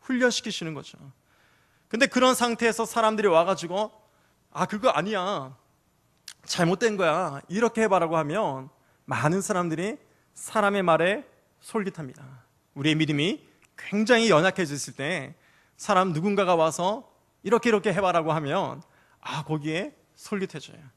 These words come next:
"이렇게, 이렇게 안 하면 요즘 시대는 뒤처져."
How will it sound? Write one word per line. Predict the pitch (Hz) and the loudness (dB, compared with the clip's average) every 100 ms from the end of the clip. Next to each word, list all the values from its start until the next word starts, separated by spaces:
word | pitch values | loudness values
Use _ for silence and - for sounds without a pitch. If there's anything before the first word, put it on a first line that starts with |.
| _ _ _ _ | _ _ _ _
"이렇게, | 208 240 240 | 4 4 6
이렇게 | 220 220 | 6 6
안 | 170 | 6
하면 | 165 190 233 151 127 - _ 160 | 4 2 0 -2 -6 -16 _ -2
요즘 | 175 233 | 0 0
시대는 | - 196 208 196 - | -2 -2 -2 -2 -4
뒤처져." | 170 226 147 139 170 143 | -6 -6 -6 -6 -8 -12